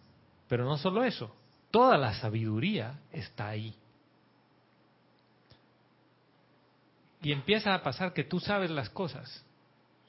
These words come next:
pero no desde el mundo conceptual. Pero tú las sabes. Tú sabes que viene, "Ah, esa es una apariencia y esto se pasa así". ¿Cómo? Mira,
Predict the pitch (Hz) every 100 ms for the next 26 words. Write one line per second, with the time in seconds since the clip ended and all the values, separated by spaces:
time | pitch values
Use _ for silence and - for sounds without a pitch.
0 | _ _ _ _ _ _ 135 131 135 160
1 | 170 156 139 131 143 143 143 143 135 120
2 | 113 - 135 120 117 - - _ _ _
3 | _ _ _ - 190 202 196 277 262 -
4 | 370 285 - - - _ _ _ _ _
5 | _ _ _ _ - - - - 170 196
6 | 202 - 175 185 185 208 240 233 220 190
7 | _ _ _ - 139 175 180 175 160 143
8 | 170 156 165 160 - - 131 143 139 139
9 | 120 127 117 113 - 104 - _ _ _
10 | _ - 151 117 92 - - - _ _
11 | _ _ _ _ _ _ - 156 135 -